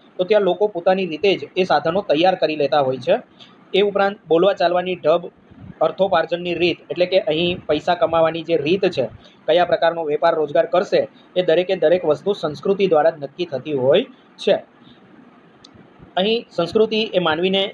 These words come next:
જીવન જીવવાની રીત શીખવે છે એવું આપણે આહાર, પોશાક, રહેઠાણ, કૌટુંબિક જીવન, અભિવ્યક્તિની રીત, મનોરંજન મેળવવાની રીત અને બોલવા ચાલવાની ઢબ તથા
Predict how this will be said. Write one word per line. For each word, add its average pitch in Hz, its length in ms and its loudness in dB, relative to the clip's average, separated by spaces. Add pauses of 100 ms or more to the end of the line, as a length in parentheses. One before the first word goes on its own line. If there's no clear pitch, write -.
જીવન 175 220 -2
જીવવાની 170 380 0
રીત 160 240 -2
શીખવે 190 340 -2
છે 135 220 -4 (280)
એવું 185 220 4
આપણે 170 320 0 (340)
આહાર, 165 300 0
પોશાક, 170 420 -2
રહેઠાણ, 151 380 -4
કૌટુંબિક 165 480 0
જીવન, 165 360 0 (100)
અભિવ્યક્તિની 151 600 0
રીત, 160 260 0 (360)
મનોરંજન 160 480 0
મેળવવાની 147 360 2
રીત 190 220 0
અને 156 160 -4
બોલવા 151 300 2
ચાલવાની 151 400 0
ઢબ 147 240 0
તથા 156 280 -2